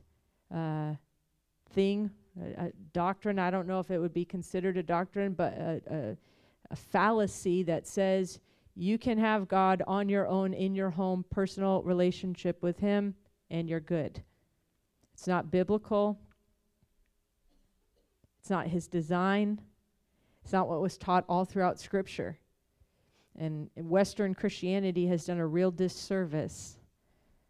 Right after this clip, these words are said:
by preaching this gospel that is independent and individualistic, that everybody, you just have your personal relationship with God and you're good.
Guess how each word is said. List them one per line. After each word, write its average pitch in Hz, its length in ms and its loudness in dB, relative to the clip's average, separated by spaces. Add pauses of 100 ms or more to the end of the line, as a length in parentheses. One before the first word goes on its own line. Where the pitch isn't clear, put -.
(140)
by 170 200 4
preaching 175 640 -2
this 160 200 0
gospel 151 720 -2
that 165 140 2
is 160 240 0
independent 180 720 -2
and 156 140 -6
individualistic, 170 1040 -2
that - 180 -8
everybody, 175 640 2
you 175 160 -2
just 170 200 -6
have 165 200 -2
your - 80 -4
personal 180 480 -4
relationship 165 680 -4
with 160 180 -4
God 160 260 0
and 151 120 -6
you're 156 140 -2
good. 170 380 2